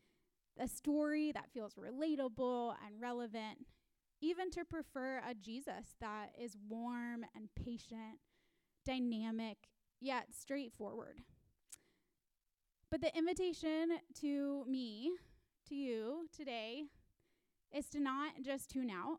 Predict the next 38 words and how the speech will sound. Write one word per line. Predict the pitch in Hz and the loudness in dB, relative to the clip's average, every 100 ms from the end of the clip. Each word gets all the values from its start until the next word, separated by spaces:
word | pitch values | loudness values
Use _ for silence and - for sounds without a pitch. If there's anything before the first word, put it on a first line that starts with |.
| - | -4
of | 240 | -6
what | 233 226 247 | -2 -2 -2
might | 233 233 | -6 -6
seem | - 240 233 | -6 -4 -2
like | 220 214 226 | -4 -6 -6
a | 202 202 - - | -4 -6 -10 -10
in | 247 240 | -4 -4
the | 226 | -4
clouds | - 208 214 233 - - | -6 -6 -6 -10 -16 -12
philosophy | 214 202 214 240 233 - | -8 -6 -8 -10 -12 -8
class, | 214 233 226 - _ _ _ _ _ _ | -6 -6 -8 -14 _ _ _ _ _ _
but | 294 | 2
to | 311 277 | 2 -2
stay | - 269 247 254 254 | 0 2 2 2 0
engaged. | 233 214 202 175 220 - - _ _ _ _ _ _ _ _ | -6 -6 -8 -10 -16 -20 -20 _ _ _ _ _ _ _ _
And | 277 269 269 254 | 0 2 2 4
not | 269 302 320 | 6 6 4
just | 247 262 254 | 2 0 0
to | 285 | -8
stay | - 277 | -4 -4
present | 277 262 247 285 247 | 0 0 2 -2 -2
in | 226 | -4
a | |
heady | 180 226 220 | -4 -6 -4
way, | 208 185 202 294 - _ _ _ _ _ _ _ - | -2 -2 -2 -4 -6 _ _ _ _ _ _ _ 4
but | 294 | 6
to | 277 | 8
engage | 294 285 269 269 | 8 8 6 4
our | 277 262 254 254 | 4 2 2 0
emotions | 262 233 320 - - 226 - | 0 2 0 -4 -10 -10 -10
and | 240 | -8
our | 226 | -6
bodies | 214 202 - 190 240 - - | -4 -6 -8 -14 -14 -16 -10
too. | - 202 254 - - _ _ _ _ _ _ _ - - | -10 -10 -14 -20 -20 _ _ _ _ _ _ _ -20 -20
So | - 277 269 262 | -8 -2 0 2
in | 277 | 2
the | 285 | 4
next | 302 294 - | 2 0 -10